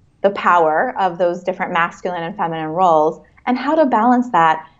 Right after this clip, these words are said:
And also noticing, especially can be an issue whether you're single or in a relationship,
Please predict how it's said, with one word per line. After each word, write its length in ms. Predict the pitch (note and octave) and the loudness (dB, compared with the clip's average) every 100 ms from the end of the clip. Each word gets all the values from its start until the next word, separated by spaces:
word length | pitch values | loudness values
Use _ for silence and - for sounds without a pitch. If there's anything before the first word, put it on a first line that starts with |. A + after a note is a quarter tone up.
| - | -6
And 140 | C4 | -4
also 300 | B3+ E4 - | -2 -4 -2
noticing, 760 | A4 C4+ A3+ B3+ B3+ G3 G3 G#3 | 2 4 4 4 2 0 0 -2
especially 540 | G3+ - A#3 B3 C4 B3+ - | -8 0 0 2 2 2 -2
can 200 | - G#3+ | -8 0
be 100 | G3 | 2
an 80 | F#3 | 2
issue 300 | F3 F#3+ F#3 | 0 0 2
whether 180 | F3 E3+ | 2 2
you're 80 | E3+ | 0
single 300 | F3 F#3 E3+ | 0 0 2
or 200 | - E4 | 0 -2
in 80 | F#4+ | 0
a 40 | |
relationship, 680 | A#3 F3+ F3 F3+ F#3 D#3+ | 2 2 0 -4 0 0